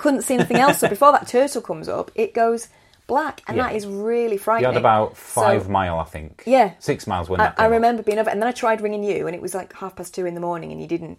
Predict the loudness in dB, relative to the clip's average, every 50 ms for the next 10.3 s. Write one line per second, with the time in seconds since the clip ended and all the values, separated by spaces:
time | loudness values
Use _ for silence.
0 | _ -10 -8 -8 -8 -10 -10 -12 -10 -12 -8 -6 -6 -6 -6 -6 -8 -12 -12 -12
1 | -12 -8 -8 -8 -8 -8 -8 -10 -8 -8 -10 -10 -14 -16 -18 -20 _ _ _ _
2 | _ _ _ _ _ _ _ _ _ _ _ _ _ _ _ -4 -2 -2 -2 -2
3 | -4 -8 -10 -12 -16 -18 -20 _ _ _ _ _ _ _ _ -18 -16 -14 -14 -14
4 | -12 -10 -10 -8 -6 -2 0 0 0 0 -2 -6 -8 -8 -6 -6 -4 -6 -6 -6
5 | -6 -6 -6 -8 -10 -10 -10 -10 -10 -12 -16 _ _ _ -2 0 2 4 4 4
6 | 2 0 -8 -12 _ -4 -2 -2 0 -2 -4 -8 -16 -20 _ _ _ _ -10 -8
7 | -6 -4 -4 -4 -4 -4 -4 -4 -4 -2 -4 -2 2 2 2 2 2 -2 -6 -6
8 | -8 -8 -6 -6 -6 -6 -8 -10 -16 -16 _ -8 -8 -8 -8 -6 -6 -4 -4 -4
9 | -4 -4 -2 -2 -2 -2 -4 -8 _ _ _ _ -12 -12 -8 -4 -2 0 0 0
10 | -2 -2 -4 -4 -6